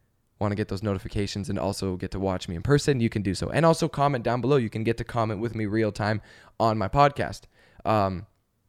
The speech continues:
join the Quality Club, fanjoy dot co slash Christian. T-shirts, hoodies, and the Cringe Protector blankets are out. And also, I have a few other things, not gonna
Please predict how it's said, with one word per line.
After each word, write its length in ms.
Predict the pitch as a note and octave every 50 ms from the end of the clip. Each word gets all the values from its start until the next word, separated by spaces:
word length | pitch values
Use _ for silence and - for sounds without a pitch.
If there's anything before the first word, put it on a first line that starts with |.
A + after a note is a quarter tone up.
| - - _ _ _ _ _ -
join 180 | B2+ A2+ A2
the 80 | A2 A2+
Quality 340 | - A#2+ A2+ A2+ A2+ A2+ A#2
Club, 340 | - - A#2 G2+ F2+ - - _ _ _ _ _ - _ -
fanjoy 420 | - - G#2 A2 A#2 A#2 A2+ A#2
dot 200 | A2+ A#2+ A#2+ B2
co 320 | - B2+ A#2 A#2 A#2 A#2 - _
slash 380 | - - - G#2+ G2+ G2+ -
Christian. 440 | - - A#2 G2+ - - - F2 - - _ _ _ _ _ _ _ _ _ _ _ _ _ _ _ _ _ _ _ _ _ _ _ _ _ _ _ _ _ _ _
T-shirts, 440 | - B2 A#2+ A2+ - A#2+ A2+ - - -
hoodies, 300 | - C3+ C3 C3 B2+ A#2+ -
and 100 | G#2+ A2+
the 60 | A2+
Cringe 200 | A2 - A#2+ A2
Protector 320 | - G#2+ - A#2 G2+ - G#2
blankets 380 | G2 A2 G#2 G2+ - F#2 -
are 60 | - G2
out. 160 | F2+ - - - - - -
And 120 | - A2+
also, 420 | A#2+ C3 C3+ - - A#2+ A2 F#2+ - - _ _ _ -
I 120 | A#2+ B2+
have 100 | B2+ A#2+
a 60 | A#2
few 260 | G#2+ - - C3+ B2+ B2+
other 200 | B2 A#2+ A#2+ A#2
things, 600 | - - A2 G#2 G2+ G#2 A#2 C#3 C#3 - - - _ _ _ _ _ _ _ _ _ _ _ _ _ _
not 200 | G#2+ G#2 G2+ -
gonna 360 | - G#2+ G#2 G2 F#2+ F#2 F#2